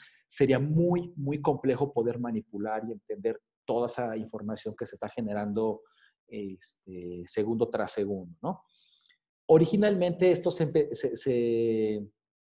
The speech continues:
se inició con, eh, una,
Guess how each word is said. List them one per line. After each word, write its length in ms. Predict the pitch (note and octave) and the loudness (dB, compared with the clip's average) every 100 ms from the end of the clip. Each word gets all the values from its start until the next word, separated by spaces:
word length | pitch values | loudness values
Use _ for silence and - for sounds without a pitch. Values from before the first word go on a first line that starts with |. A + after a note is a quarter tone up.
| _ _ _ _ _ _ _ _ _ | _ _ _ _ _ _ _ _ _
se 680 | - - B2 A2+ A2 A2 A2 - | -20 -2 2 4 6 4 2 0
inició 600 | B2 B2+ - B2+ B2+ B2+ | 0 -2 0 2 2 2
con, 640 | C3+ B2+ B2 B2 C3 - | 0 0 0 0 -4 -8
eh, 340 | - A2+ A2+ G#2+ | -6 -4 -2 -2
una, 1000 | A2+ A#2 A#2+ A#2 A2 G#2+ G2+ G2 F#2+ - | -2 -2 -2 -2 -4 -4 -4 -6 -8 -14